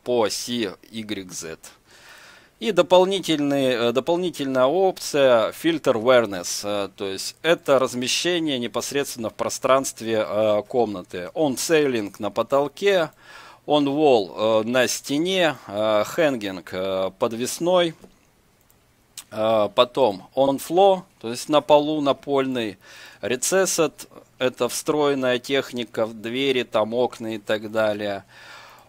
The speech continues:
On top, то есть это декор, это вазочки, э, настольные светильники, то есть все, что можно поставить на стол, на тумбу и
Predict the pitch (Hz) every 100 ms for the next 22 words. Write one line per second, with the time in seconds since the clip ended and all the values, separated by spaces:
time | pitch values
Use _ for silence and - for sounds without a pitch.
0 | _ - 123 139 - 113 - - - _
1 | 98 95 - - 175 - - 110 143 -
2 | 208 190 139 - 127 156 156 139 - -
3 | - 117 107 95 110 117 104 107 110 -
4 | - 135 123 104 - 104 98 107 98 92
5 | 98 92 90 - - 143 - 107 113 -
6 | 95 101 - 127 117 98 95 - 139 139
7 | 110 95 - 135 127 104 98 95 92 92
8 | 92 95 107 107 101 82